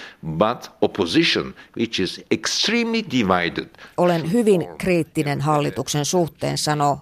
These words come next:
Speaker 2: Orhan Pamuk. Viime heinäkuussa tapahtuneen epäonnistuneen vallankaappausyrityksen jälkeen Turkissa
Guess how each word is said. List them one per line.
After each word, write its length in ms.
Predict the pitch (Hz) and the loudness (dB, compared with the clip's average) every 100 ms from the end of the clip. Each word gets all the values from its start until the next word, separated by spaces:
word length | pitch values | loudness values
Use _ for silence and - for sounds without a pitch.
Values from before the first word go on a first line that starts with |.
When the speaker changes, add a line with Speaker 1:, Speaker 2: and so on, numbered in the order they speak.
| - | -2
Speaker 2:
Orhan 280 | 156 143 139 | 0 0 -2
Pamuk. 420 | 120 147 123 - - 113 101 - - - - | 0 0 0 -6 -12 -18 -20 -20 -20 -14 4
Viime 280 | 185 185 202 | 6 6 6
heinäkuussa 600 | 226 214 - 196 185 180 | 6 4 2 0 2 2
tapahtuneen 720 | 185 180 180 196 180 170 175 196 | 4 2 0 2 4 4 2 0
epäonnistuneen 920 | 190 208 196 180 - 190 185 196 - | 4 4 4 2 2 2 4 2 2
vallankaappausyrityksen 1200 | 196 180 156 170 - 170 160 170 165 - 180 165 | 4 4 4 2 2 0 2 2 2 0 2 4
jälkeen 400 | 175 165 175 170 | 4 4 2 2
Turkissa 460 | 180 175 - - | 2 2 0 0